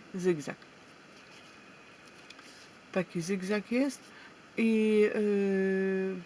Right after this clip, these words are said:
powiem wam, że ja mam taką bordową, ale, y, jest ciężka do użycia, jest, y, niepraktyczna. A ta właśnie ma taki fajny zygzaczek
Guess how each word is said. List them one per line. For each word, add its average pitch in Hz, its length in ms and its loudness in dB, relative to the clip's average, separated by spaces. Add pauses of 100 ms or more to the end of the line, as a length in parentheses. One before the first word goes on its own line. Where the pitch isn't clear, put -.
powiem 247 240 4
wam, 226 260 0
że 220 100 -2
ja 214 120 2
mam 254 200 4
taką 196 380 -2
bordową, 190 840 2 (560)
ale, 208 680 0
y, 190 840 -4 (1200)
jest 208 260 -4
ciężka 233 400 4
do 214 100 0
użycia, 202 560 -2
jest, 180 420 -4
y, - 20 -6
niepraktyczna. 185 960 -6
A 208 80 -6
ta 269 160 0
właśnie 240 320 0
ma 202 120 -2
taki 190 280 -10 (460)
fajny 190 720 0 (100)
zygzaczek 185 640 -4